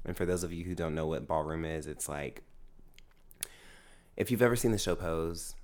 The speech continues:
or if you've ever seen the show Legendary, that can give you, like, a taste of what it is. But I will tell you, you really have to see it in person to really grasp, like, the culture of it. 'Cause, like, I mean, as a queer person, like, I still am not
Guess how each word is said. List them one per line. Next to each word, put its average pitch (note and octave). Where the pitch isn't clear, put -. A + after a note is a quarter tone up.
or F2
if F2+
you've F2+
ever E2+
seen E2+
the E2
show E2
Legendary, E2
that D2+
can E2
give D#2
you, D#2
like, D2
a C#2+
taste -
of D2+
what D2+
it C#2+
is. C#2
But D2
I D2+
will C#2+
tell -
you, C#2+
you C#2+
really C#2+
have C#2
to -
see C2
it B1+
in B1
person C2+
to C#2
really B1
grasp, B1+
like, C2
the -
culture C#2+
of C#2
it. C#2
'Cause, -
like, D#2+
I F2
mean, E2+
as D#2+
a E2+
queer D#2+
person, D#2
like, C#2
I D2+
still D#2
am D2
not C#2+